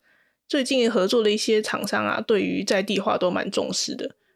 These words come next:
所以像说问他这些就是角色的性别什么，他们都会很快的回答。但是最近有些游戏都是那种可以自选主-，主角的性别嘛，你可以选男性的主角或是选女性的主角来进行游戏。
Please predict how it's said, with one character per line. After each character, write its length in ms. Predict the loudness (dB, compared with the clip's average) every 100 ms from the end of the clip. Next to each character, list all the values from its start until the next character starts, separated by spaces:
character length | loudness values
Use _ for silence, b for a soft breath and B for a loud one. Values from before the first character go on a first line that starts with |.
| -4
所 120 | 0
以 60 |
像 180 | 2 2
说 220 | 4 4
问 240 | 4 4 2
他 180 | 0 -2
这 140 | -2
些 240 | -2 -2
就 100 | -2
是 120 | -2 0
角 180 | 0 2
色 140 | 2
的 100 | 2
性 240 | 0 -2 -2
别 160 | -4
什 120 | -2 -4
么， 80 |
他 120 | -4 0
们 160 | 0
都 160 | 0 0
会 200 | 0 0
很 120 | -2 -2
快 180 | -2 0
的 100 | 0
回 240 | -2 -6
答。 260 | -6 -8 -10 _ _ _ _ _ _ _ _ _
但 100 | -4
是 160 | 0
最 160 | 0 2
近 140 | 2
有 160 | 0 0
些 240 | 0 2
游 180 | 2 0
戏 220 | 0 -2
都 160 | 0 0
是 240 | 0 -2 0
那 100 | 0
种 280 | 0 -2 -2
可 100 | 0
以 100 | 0
自 220 | 2 0
选 240 | 2 0 -2
主-， 220 | -4 -4 -4 -2
主 160 | 0
角 180 | 2 2
的 40 | 2
性 280 | 0 -2 -2
别 180 | -2
嘛， 120 | -2 -2
你 60 |
可 120 | 2
以 100 | 2
选 340 | 2 -2 -4 -12 _
男 160 | -4 0
性 120 | 0
的 120 | 0
主 180 | 0 -2
角 320 | 2 0 0
或 80 | -4
是 140 | -6
选 180 | -4 -4
女 120 | -4
性 180 | -4 -2
的 80 | -2
主 180 | -4 -8
角 260 | -4 -4 -6 b b b -4
来 120 | -2
进 160 | 0
行 160 | 0 0
游 140 | -2 -2
戏。 320 | -2 -6